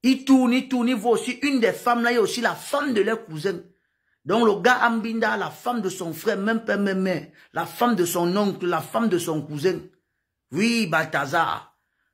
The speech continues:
Et c'est comme ça donc que son grand frère, étant en colère, a donc décidé de mettre les vidéos là sur un site.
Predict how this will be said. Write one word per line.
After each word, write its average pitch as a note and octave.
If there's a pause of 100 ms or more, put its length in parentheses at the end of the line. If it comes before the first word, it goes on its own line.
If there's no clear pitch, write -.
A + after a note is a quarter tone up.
(240)
Et A3+
c'est A3+
comme G3+
ça B3+
donc A3+
que A#3
son F#3+
grand G3+
frère, A3+
étant A3
en F3+
colère, F#3 (580)
a G#3+
donc A3
décidé F#3
de F#3
mettre A3
les G#3
vidéos D#3
là G3+
sur D#3+
un G#3
site. G#3+